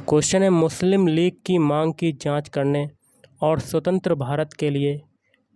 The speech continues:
उपयुक्त राजनैतिक ढांचे का सुझाव देने हेतु ब्रिटिश कैबिनेट मिशन भारत कब आया था?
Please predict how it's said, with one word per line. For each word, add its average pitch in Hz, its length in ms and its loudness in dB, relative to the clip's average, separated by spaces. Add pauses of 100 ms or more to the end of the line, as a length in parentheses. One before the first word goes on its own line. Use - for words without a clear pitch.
उपयुक्त 180 540 0
राजनैतिक 147 760 -2 (160)
ढांचे 147 420 -2
का 170 180 -2
सुझाव 143 480 0
देने 143 340 -2
हेतु 147 340 -4 (600)
ब्रिटिश 147 480 -4 (600)
कैबिनेट 151 480 0
मिशन 160 380 -2
भारत 147 440 -4 (100)
कब 147 160 -4
आया 131 200 -2
था? 143 180 -6